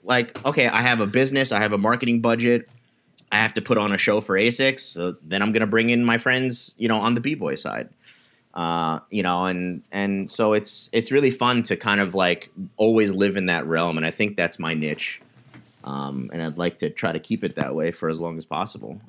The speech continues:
you know, and, and I think the b-boy part is just, like, a huge part of kind of how I am as a person and how I think of Extra Butter, um,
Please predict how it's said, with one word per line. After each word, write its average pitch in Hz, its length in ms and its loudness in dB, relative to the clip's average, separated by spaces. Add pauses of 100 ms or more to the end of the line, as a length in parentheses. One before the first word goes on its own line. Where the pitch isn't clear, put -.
you 62 100 -14
know, 65 240 -10
and, 71 240 -14 (320)
and 135 80 -2
I - 40 0
think 220 200 0
the 180 60 0
b-boy 131 420 2
part 95 340 -2
is 87 160 -6
just, 101 240 -8
like, 117 120 -8
a 87 40 -6
huge 104 360 -6
part 90 300 -2
of 76 280 -8 (800)
kind 92 140 -2
of 80 140 -4 (140)
how 92 240 -2
I 90 100 -2
am 82 480 -4 (640)
as 80 380 -4
a 80 80 -12
person 87 560 -4
and 80 160 -6
how 85 240 -6
I 82 80 -2
think 80 260 -8
of 73 100 -6
Extra 76 280 -8
Butter, 82 560 -4 (100)
um, 71 420 -8